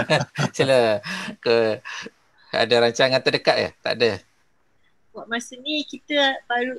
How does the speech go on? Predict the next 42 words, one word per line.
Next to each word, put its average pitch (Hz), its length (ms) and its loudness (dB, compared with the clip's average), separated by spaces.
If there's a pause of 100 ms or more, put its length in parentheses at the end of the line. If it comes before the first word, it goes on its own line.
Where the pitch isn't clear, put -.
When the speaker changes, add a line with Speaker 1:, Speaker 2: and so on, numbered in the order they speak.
Speaker 2:
uh, 240 220 -2
pada 247 400 -2
Oktober 240 400 -6
dua 247 160 -6
ribu, 240 560 -10 (240)
um, 226 560 -8 (160)
sembilan 233 400 -6
belas 262 160 0
tu 262 160 -8
kita 262 240 -6
ada, 220 140 -4 (200)
uh, 214 220 -6
buat 226 240 -2
M 220 80 -6
O 220 160 -8
U 233 320 -6
dengan 214 560 -8
apa 220 160 -16
ni, 277 320 -14
uh, 208 480 -10 (360)
Pondok 220 160 -8
Bantan 226 560 -2
sebab 220 240 -6 (160)
kita 226 160 -6
dah 220 320 -4
selesai 226 640 -4
dia 220 80 -10
punya, 220 720 -10
uh, 208 160 -10
dua 214 160 -4
tahun 226 400 -2
L 208 80 -10
O - 80 -12
I 220 400 -4
di 220 80 -20
mana 220 240 -4
kita 214 240 -8
ada 214 240 -4
dua 226 240 -2
kali 226 400 -4
program, 214 640 -6 (400)
uh, 220 160 -6